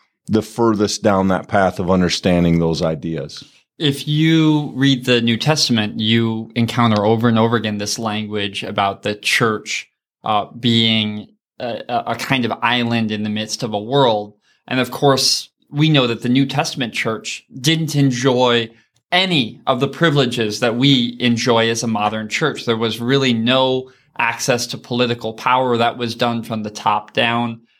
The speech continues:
Speaker 2: Uh, it was done through the force of Roman might. There was no access to building or to substantial resources.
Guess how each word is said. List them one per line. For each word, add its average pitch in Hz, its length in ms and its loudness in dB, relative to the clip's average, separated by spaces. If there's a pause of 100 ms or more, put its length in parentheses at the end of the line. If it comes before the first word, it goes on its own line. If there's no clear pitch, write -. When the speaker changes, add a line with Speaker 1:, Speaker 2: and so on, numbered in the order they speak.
(140)
Speaker 2:
Uh, 117 280 2
it 123 80 -2
was 113 160 -2
done 117 320 -2
through 123 200 -2
the 147 100 -2
force 120 520 0
of 107 280 -4
Roman 113 420 0
might. 117 340 0 (460)
There 117 200 2
was 110 320 0
no 120 240 4
access 117 440 2
to 120 100 -4
building 117 640 2
or 110 280 -4
to 110 480 -4
substantial 113 720 -2
resources. 110 960 -4